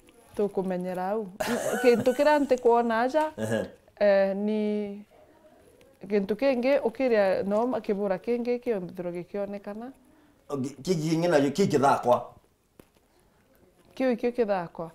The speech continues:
Speaker 2: Eh,
Speaker 1: Ona ni ria
Speaker 2: oh,
Speaker 1: kiri kamera.
Speaker 2: iki, ki kio kithakwa.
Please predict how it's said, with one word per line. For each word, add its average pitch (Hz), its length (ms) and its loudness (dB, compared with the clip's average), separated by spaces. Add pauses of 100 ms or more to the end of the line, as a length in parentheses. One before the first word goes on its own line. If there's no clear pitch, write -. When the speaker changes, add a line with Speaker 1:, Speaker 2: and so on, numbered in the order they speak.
(140)
Speaker 2:
Eh, 226 180 -4
Speaker 1:
Ona 208 220 4
ni 247 200 6
ria 202 280 4
Speaker 2:
oh, 185 80 6
Speaker 1:
kiri 190 180 0
kamera. 185 540 -2
Speaker 2:
iki, 165 420 2 (360)
ki 170 100 0
kio 170 160 2
kithakwa. 139 640 4